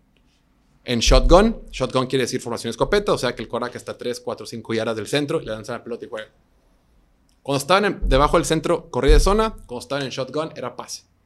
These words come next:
El partido pasado contra los Saints, en todo el partido,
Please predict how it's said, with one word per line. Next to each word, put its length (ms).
El 160
partido 360
pasado 240
contra 260
los 140
Saints, 460
en 200
todo 180
el 100
partido, 540